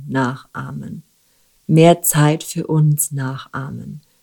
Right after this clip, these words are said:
Das ist so, so wichtig. Wir haben eine unglaublich stressige Zeit gerade. Ähm, nicht nur beruflich, auch in der Welt gerade ist so viel Stress auf uns abgeladen,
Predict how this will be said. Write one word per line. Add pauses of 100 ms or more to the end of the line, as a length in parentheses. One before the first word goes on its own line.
Das
ist
so,
so
wichtig.
Wir
haben
eine
unglaublich
stressige
Zeit
gerade. (1120)
Ähm, (220)
nicht
nur (1040)
beruflich,
auch
in
der
Welt
gerade
ist
so
viel
Stress
auf
uns
abgeladen,